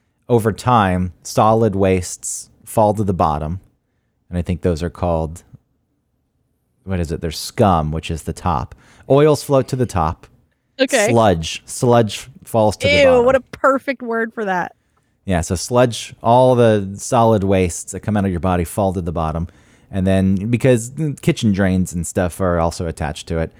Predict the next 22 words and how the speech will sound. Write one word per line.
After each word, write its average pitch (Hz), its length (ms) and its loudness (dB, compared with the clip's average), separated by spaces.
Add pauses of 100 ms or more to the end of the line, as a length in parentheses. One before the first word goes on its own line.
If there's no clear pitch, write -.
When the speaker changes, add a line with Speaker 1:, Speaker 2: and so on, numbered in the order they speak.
(240)
Speaker 1:
oils 95 540 2
and 87 140 -2
greases, 87 520 0
and 110 120 0
it's 95 100 -4
also, 90 500 -2
you 90 120 -6
know, 76 140 -8
in, 80 280 -6
in 87 140 -2
your 78 160 -4
waste, 76 400 -6 (320)
that 101 160 0
floats 98 260 0
Speaker 2:
Yeah. 190 80 -4
Speaker 1:
to 90 100 -2
the 76 100 -8
top, 78 280 -6
and 78 100 -6
that's 80 200 -8
the 76 100 -12
scum. 78 520 -8